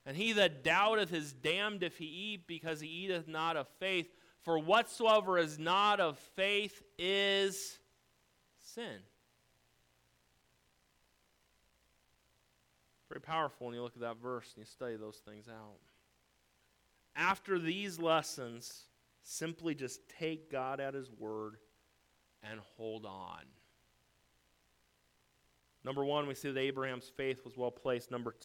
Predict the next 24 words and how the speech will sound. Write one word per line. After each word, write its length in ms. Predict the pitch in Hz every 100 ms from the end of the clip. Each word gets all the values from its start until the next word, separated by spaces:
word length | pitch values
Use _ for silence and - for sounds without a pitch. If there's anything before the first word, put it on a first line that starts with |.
| -
two, 340 | 135 123 110 - _ _ _ _ _ _ _ _
we 100 | 117
see 180 | - 135
that 180 | 127 120
Abraham's 680 | 131 139 135 127 123 117 - -
faith 380 | 131 131 131
was 160 | 120 113
well 240 | 120 117
pleased. 720 | 110 - 123 117 104 95 - - _ _ _ _ _ _ _ _ _ _ _ _ _ _ _ _ _ _ _ _ _
It 60 | 117
was 120 | 113
well 220 | 123 117
pleased. 360 | - 131 120 117
I 80 | 120
can't 240 | 139 127
believe 360 | 117 120 123 117
it's 100 | 123
already 300 | 113 110 -
seven 280 | 123 110
o'clock. 440 | 110 - 113 107 113
I 80 | 117
got 160 | 113
carried 320 | - 120 117
away 380 | 110 110 113 104